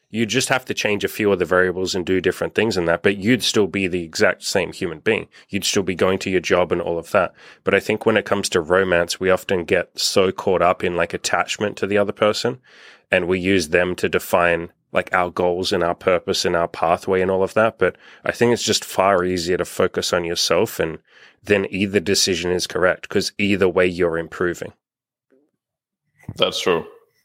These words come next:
Speaker 2: That's true. Like, it's almost like I'm al-, almost in a way doing it more for her, 'cause I know she has a, like, a clock, right?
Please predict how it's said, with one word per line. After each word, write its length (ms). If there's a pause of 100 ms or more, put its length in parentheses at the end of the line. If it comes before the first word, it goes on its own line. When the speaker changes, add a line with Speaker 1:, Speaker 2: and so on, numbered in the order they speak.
(440)
Speaker 2:
That's 180
true. 220 (1000)
Like, 300
it's 160
almost 400
like 300
I'm 120
al-, 260
almost 580
in 100
a 60
way 180
doing 260
it 120
more 160
for 160
her, 180
'cause 180
I 60
know 160
she 140
has 200
a, 220
like, 240
a 60
clock, 520
right? 280